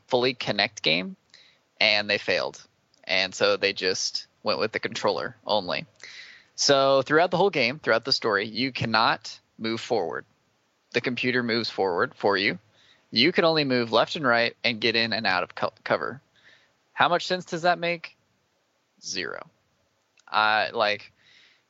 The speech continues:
you can only move around in a semicircle so far until you can't shoot some guy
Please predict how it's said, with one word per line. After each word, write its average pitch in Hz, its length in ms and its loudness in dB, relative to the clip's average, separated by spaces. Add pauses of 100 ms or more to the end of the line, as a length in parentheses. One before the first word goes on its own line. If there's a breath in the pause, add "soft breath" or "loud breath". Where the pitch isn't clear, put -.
(160)
you 131 220 -4
can 165 160 2
only 180 360 0
move 170 240 -2
around 151 460 2
in 110 140 -2
a 120 60 -4
semicircle 120 760 -2
so 147 240 0
far 127 560 2
until 110 760 -2
you 117 200 -6
can't 135 360 -2
shoot 160 240 -4
some 120 280 0
guy 95 300 2